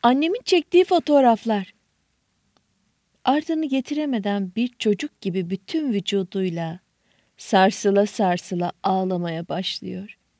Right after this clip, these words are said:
Teşvikiye'deki evin kararmış pencerelerine yağmur yağıyor.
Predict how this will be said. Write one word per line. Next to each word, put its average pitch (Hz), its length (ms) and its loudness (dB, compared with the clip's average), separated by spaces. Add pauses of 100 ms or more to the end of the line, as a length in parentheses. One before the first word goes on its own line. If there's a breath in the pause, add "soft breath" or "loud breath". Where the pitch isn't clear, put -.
(760)
Teşvikiye'deki 196 1040 0
evin 185 260 2
kararmış 196 580 0
pencerelerine 185 800 -2
yağmur 180 440 0
yağıyor. 180 640 -6